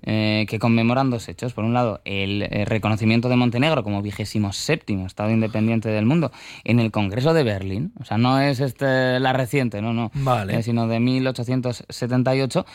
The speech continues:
Speaker 1: y también el levantamiento popular antifascista de mil novecientos cuarenta y uno. Así que tienen día de celebración y, bueno, pues oye, eh, nos ha quedado perfecto.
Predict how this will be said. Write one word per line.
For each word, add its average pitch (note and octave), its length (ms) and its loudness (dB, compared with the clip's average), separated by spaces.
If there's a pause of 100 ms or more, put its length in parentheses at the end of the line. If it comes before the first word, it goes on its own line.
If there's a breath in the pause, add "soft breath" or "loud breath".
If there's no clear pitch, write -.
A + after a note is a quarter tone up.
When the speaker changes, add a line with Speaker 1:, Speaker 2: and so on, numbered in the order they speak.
(240 loud breath)
Speaker 1:
y B2 200 0
también B2 480 2
el B2+ 180 0
levantamiento A2 560 0
popular A2 280 -2
antifascista A2 540 -2
de C#3+ 140 2
mil G#2+ 160 2
novecientos G2+ 320 -2
cuarenta F#2+ 260 -4
y D3+ 40 4
uno. G3+ 120 4
Así A2 220 0
que A2 400 2
tienen A#2+ 320 2
día B2 260 2
de A#2+ 480 0
celebración B2+ 840 0
y, G3+ 80 0
bueno, C3+ 260 -6
pues D3+ 140 -8
oye, F3 200 -6 (440 loud breath)
eh, C3 500 4
nos B2+ 160 -2
ha B2 60 -4
quedado C3+ 340 2
perfecto. A#2 540 -6